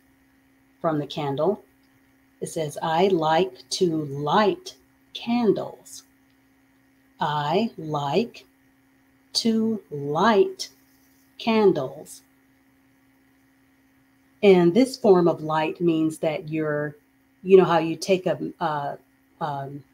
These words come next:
you have a lighter and you light the wick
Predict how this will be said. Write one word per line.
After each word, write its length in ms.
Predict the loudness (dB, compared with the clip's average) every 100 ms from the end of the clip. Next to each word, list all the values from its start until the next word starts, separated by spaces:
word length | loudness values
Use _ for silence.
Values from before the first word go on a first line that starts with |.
| _ _ _ _ _ _ _ _ _ _ _ _ -8
you 160 | 0 2
have 160 | 2
a 60 | 0
lighter 680 | 2 4 6 4 4 0 -4
and 220 | -4 -2 -2
you 80 | -2
light 360 | 0 0 -2
the 80 | -8
wick 320 | -2 -2 -2